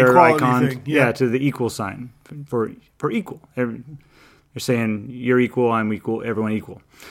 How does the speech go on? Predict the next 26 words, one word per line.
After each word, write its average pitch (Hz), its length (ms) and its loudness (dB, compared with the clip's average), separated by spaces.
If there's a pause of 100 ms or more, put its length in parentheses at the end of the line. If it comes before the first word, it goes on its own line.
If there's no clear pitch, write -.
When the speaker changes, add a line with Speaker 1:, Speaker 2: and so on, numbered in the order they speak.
(640)
Speaker 1:
And 131 80 0
the 151 120 2
attitude 147 640 2
that 131 320 -2 (760)
the 143 160 -4
scriptures 135 600 0
say 135 260 0
for 123 160 -2
us 117 140 0
to 120 100 -2
have 113 260 -2
is 104 160 -4
not 131 520 2 (1600)
to 123 180 -2
pr-, 127 180 -2 (180)
not 147 220 4
to 180 120 0
act, 131 420 0
not 147 180 0
to 156 60 -8
behave 143 540 2
as 127 260 -6
if 165 240 -2
you 147 120 2
are 117 220 0
equal, 160 480 -8